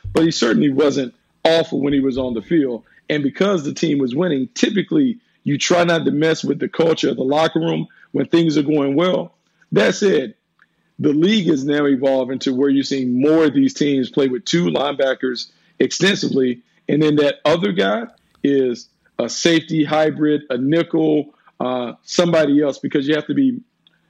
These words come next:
fast, athletic, and you have to be able to do things in coverage. Jaylon Smith certainly couldn't do that, but in listening to your guys' points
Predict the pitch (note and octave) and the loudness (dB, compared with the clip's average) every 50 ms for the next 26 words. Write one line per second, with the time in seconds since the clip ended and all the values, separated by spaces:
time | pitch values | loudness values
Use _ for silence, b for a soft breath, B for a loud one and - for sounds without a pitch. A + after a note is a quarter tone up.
0 | _ _ _ _ _ _ _ - D3 D#3 D#3 D#3 D3+ D3+ D3 - - _ - C#3+ | _ _ _ _ _ _ _ 0 2 2 2 2 2 0 -4 -8 -14 _ -8 -8
1 | C3+ B2 - - B2+ C#3+ D3 C3+ C#3 C3 - _ _ _ _ _ _ _ _ - | -8 -8 -8 -6 -4 -2 -2 -2 -2 -4 -8 _ _ _ _ _ _ _ _ -6
2 | C3 C3 B2+ D3 C#3+ C#3 C#3+ C#3 C3+ C#3 C#3 C3+ C3 B2 A#2 A2 C#3 C#3+ C#3 C#3 | -4 -4 -2 -2 -2 -2 -2 -2 0 0 0 0 0 -2 -2 -2 0 0 0 0
3 | D3+ C3+ C3 B2+ A2+ F#2+ - C3 A#2 G2+ - C#3+ C#3+ C3 A#2+ B2 G#2 - b b | 0 0 0 0 -2 -4 -4 -6 -4 -2 0 2 2 2 2 0 -2 -4 b b
4 | b b b A#2+ D#3 F3 F#3+ F#3+ E3 C#3+ - E3+ E3 D3 - - D#3+ D3 C3+ C3 | b b b 2 2 4 4 2 0 -2 0 0 0 0 0 0 0 2 0 0
5 | - - B2 A#2+ A#2 A#2+ D#3+ D#3 C3+ B2 A2+ A2 - b b b b b D3 D3+ | -2 -2 -4 -2 0 2 2 2 2 2 0 -2 -6 b b b b b 2 2
6 | D3+ D3 C#3 C#3 D#3+ G3 G#3 G3 F#3 D#3 - D#3+ D#3+ D#3+ D3 C#3+ C#3+ C3 B2+ - | 2 2 2 2 2 2 2 2 -2 -2 0 2 2 2 4 4 2 0 0 -2
7 | - D#3+ E3 E3 D3 C#3+ - - | -4 -2 -2 -2 -2 -4 -8 -16